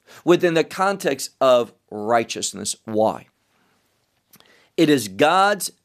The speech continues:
judgment that puts things in his order. And God's order is a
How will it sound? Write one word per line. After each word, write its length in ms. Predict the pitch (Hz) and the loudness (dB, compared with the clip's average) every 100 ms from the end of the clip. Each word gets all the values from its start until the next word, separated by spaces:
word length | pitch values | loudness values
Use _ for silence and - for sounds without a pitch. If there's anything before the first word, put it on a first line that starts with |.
| 135 | -8
judgment 760 | - 247 240 - - 95 _ _ _ _ _ - - | -2 2 2 0 -6 -16 _ _ _ _ _ -20 -4
that 280 | 160 147 - | -2 -2 -4
puts 360 | - 240 - - | -2 0 0 0
things 460 | 185 180 175 - - | 0 0 -2 -4 -4
in 340 | 175 170 156 _ | -4 -4 -6 _
his 460 | - 185 180 - - _ - | 0 2 4 2 -6 _ 0
order. 480 | 151 143 104 92 _ _ _ _ _ - - - | 2 2 -2 -14 _ _ _ _ _ -20 -14 -2
And 300 | 156 139 98 | 0 0 0
God's 400 | 147 202 226 - - | 2 4 0 -2 -2
order 480 | 226 233 135 127 - | 0 2 0 -2 -2
is 220 | 151 143 | -2 -2
a 160 | 165 | -2